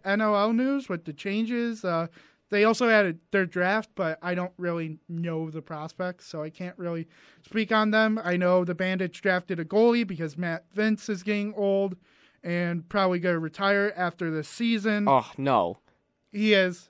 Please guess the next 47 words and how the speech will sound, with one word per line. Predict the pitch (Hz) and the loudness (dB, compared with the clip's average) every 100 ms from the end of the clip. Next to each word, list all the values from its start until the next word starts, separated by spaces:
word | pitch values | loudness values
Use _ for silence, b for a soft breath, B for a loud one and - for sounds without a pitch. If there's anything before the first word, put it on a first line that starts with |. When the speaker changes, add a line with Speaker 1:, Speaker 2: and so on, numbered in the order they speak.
| _ | _
Speaker 1:
Um, | 180 175 170 170 165 - | -4 -2 0 -4 -8 -4
there's | 185 175 | -4 -2
a | 202 | -4
couple | 214 196 202 | -2 2 2
of | 185 | 0
defensemen. | 175 226 226 214 220 202 196 190 _ _ _ _ - | -2 0 -2 0 -2 0 -2 -4 _ _ _ _ -6
They | 170 | -4
traded | - 220 214 208 | 2 4 6 4
a | |
couple | 190 220 202 | 2 0 0
of | 190 | -2
picks | 208 185 208 | -2 -4 -2
away, | 190 185 185 180 _ _ - | 0 2 0 -6 _ _ -8
and | 180 180 | -4 -2
then | 175 175 170 165 - _ _ - | -2 -2 -4 -8 -12 _ _ -4
I | 190 | -2
think | 185 226 | 0 0
there's | 214 190 | 0 -2
two | - 254 | 2 2
defensemen | 240 220 208 214 196 | 2 0 0 -2 -4
and | 180 | -4
one | 165 | -6
forward. | 156 151 131 - _ _ _ _ _ - | -6 -10 -10 -14 _ _ _ _ _ -8
Um, | 151 143 143 156 _ _ 190 | -4 -4 -6 -10 _ _ -4
and | 180 170 | 0 2
the | 175 | 2
one | 180 214 | 4 4
forward | 202 220 202 185 175 | 4 4 4 2 0
said | 208 190 | 2 2
he | 175 196 | 2 2
likes | 190 185 - | 2 0 -4
to | |
be | 185 190 | -4 0
like | 180 165 | 0 0
Mark | 185 180 | -2 -2
Steinhaus, | - 196 208 262 277 - b b b | -2 -2 0 0 -2 -6 b b b
who | 190 185 190 202 | 2 4 4 4
is | 196 175 175 165 | 4 6 4 2
my | 190 185 | 0 2
favorite | 214 226 233 | 4 2 2
Bandits | 202 180 180 - | 0 -2 -2 -2
player, | 185 180 | -2 0
who | 190 180 | 0 0
I've | 175 170 | 0 0
met | 208 240 202 | -2 -2 0
multiple | 202 190 175 170 | 0 0 -6 -6
times, | 165 165 180 | -6 -6 -10